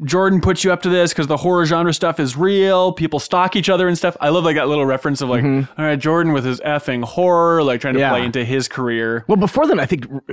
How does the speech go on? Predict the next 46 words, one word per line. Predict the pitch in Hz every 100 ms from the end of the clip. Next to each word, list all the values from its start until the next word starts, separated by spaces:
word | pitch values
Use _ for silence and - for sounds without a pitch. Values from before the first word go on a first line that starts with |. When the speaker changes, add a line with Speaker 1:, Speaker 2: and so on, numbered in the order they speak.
| - -
Speaker 2:
in | 165
the | 160
street, | - 240
there's | 165 127
that | 147 -
shop | - 170 165 - - _ _
with | 147 156
all | 147
the |
T | 131 175 151
Vs | 170 180
in | 151
the | 117
windows, | 101 92 85 67
right? | 101 101
Speaker 1:
Yes. | 110 - - - - _ _ _ _ _
Speaker 2:
And | 131 117
she | 143
walks | 160 180
over | 180
there | 151 151
and |
they're | 135
all | 143
set | 175 175
to | 123
static. | - - 165 135 113 - -
And | 135
then | 143
she | 139 139
sees | 113 156 151 143 127 - _ _ _ _ _ _ _ _
cuts | - 180 - -
of | 123
a | 127
bunch | 131 147
of, | 160 127
like, | 120 - - _ _ _ _ _
shots | - - 175 170 -
from | - 139 131
previous | - 160 151 147 123
episodes | 156 156 156 127 113 104
with | 117 -
the |
blurry | 107 123 131 135
man | 117 107 107 107 110
Speaker 1:
Yes. | 127 120 123 104 104 - -